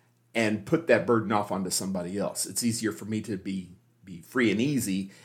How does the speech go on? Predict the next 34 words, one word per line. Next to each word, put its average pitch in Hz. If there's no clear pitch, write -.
and 110
then 104
blame 110
somebody 101
else 120
when 101
they 117
don't 101
understand 87
it -
properly. 87
Well, 104
that's 175
a 190
pretty 175
much 113
guarantee 110
that 87
we 120
are 127
going 113
to 98
communicate 104
with 95
each 95
other 98
very 85
poorly. 98
And 113
I -
would 117
like 120
to 98
think 113